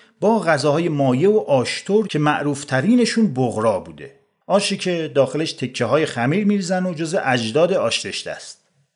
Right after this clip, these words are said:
مثل که بسحاق هی به مادرش میگفته: "آخه مادر من، ببین سوپ و آش اینا غذا نیست به قرآن مجید."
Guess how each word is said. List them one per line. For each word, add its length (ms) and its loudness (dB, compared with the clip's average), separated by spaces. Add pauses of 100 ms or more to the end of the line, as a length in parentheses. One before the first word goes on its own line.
(160)
مثل 220 -2
که 100 -4
بسحاق 540 0
هی 80 0
به 120 -4
مادرش 480 2
میگفته: 460 -6 (300)
"آخه 200 -2
مادر 420 2
من، 240 -4
ببین 200 -2
سوپ 540 -6
و 180 -6
آش 320 2
اینا 180 -4
غذا 440 2
نیست 280 0
به 80 -6
قرآن 500 -2
مجید." 480 -12